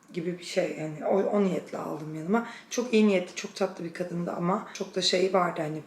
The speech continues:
nasıl desem. Demir'le hiç anlaşamıyordu. Çünkü Türkçe anlamıyordu. Demir de onu anlamıyordu.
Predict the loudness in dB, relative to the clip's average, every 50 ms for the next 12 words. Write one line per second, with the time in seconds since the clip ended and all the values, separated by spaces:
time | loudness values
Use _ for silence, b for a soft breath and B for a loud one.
0 | -12 -12 -12 -10 -10 -10 -12 -12 -12 -10 -10 -12 -12 -14 -18 -20 -20 -20 -20 _
1 | -20 -20 -20 -20 -20 -20 -20 -20 -20 -20 -20 -16 -10 -6 0 4 4 4 6 6
2 | 4 4 4 2 2 0 -2 -2 -2 -2 -4 -4 -4 -6 -6 -4 -4 -4 -4 -4
3 | -4 -6 -8 -10 -8 -6 -6 -6 -6 -4 -4 -4 -4 -4 -4 -4 -2 -2 -4 -4
4 | -4 -4 -2 -2 -2 -2 -4 -4 -4 -6 -4 -4 -2 -2 -2 -4 -8 -12 -16 -16
5 | -16 -16 -16 -20 -14 -6 -4 -2 0 0 0 2 2 2 2 2 2 0 0 0
6 | -2 -4 -4 -4 -6 -6 -6 -6 -6